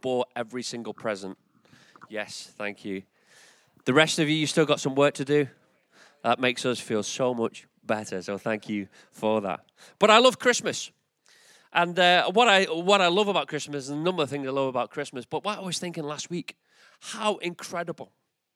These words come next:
that in a couple of weeks' time, the whole world stops. Regardless of their religion or whether they believe or not,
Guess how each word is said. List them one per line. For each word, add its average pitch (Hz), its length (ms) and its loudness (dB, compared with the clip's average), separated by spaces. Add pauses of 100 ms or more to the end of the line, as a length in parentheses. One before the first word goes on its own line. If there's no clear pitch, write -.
(340)
that 165 100 -2
in 165 80 0
a 170 40 -4
couple 233 220 2
of 208 60 4
weeks' 196 240 -4
time, 185 260 0
the 139 80 2
whole 202 320 0
world 170 460 -2 (400)
stops. - 680 -4 (800)
Regardless 196 600 0
of 151 200 -6
their 151 140 0
religion 139 680 -4 (400)
or 127 80 -4
whether 147 380 0 (200)
they 143 120 -2
believe 160 560 -4 (160)
or 135 160 -2
not, 165 340 -4